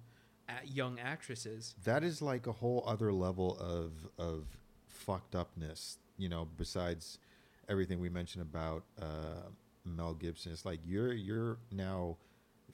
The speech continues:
Speaker 2: physically assaulting people, physically harming them. Um, I, I don't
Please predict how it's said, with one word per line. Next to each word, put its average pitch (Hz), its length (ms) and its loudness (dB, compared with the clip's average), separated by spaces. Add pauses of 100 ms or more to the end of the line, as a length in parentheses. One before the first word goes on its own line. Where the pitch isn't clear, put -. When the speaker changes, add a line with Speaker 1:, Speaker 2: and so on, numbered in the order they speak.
Speaker 2:
physically 110 680 0
assaulting 85 520 -2
people, 80 520 -4 (880)
physically 113 440 0
harming 82 400 -4
them. 76 340 -6 (800)
Um, 85 460 -2 (1200)
I, 107 200 2 (100)
I 117 40 2
don't 139 180 0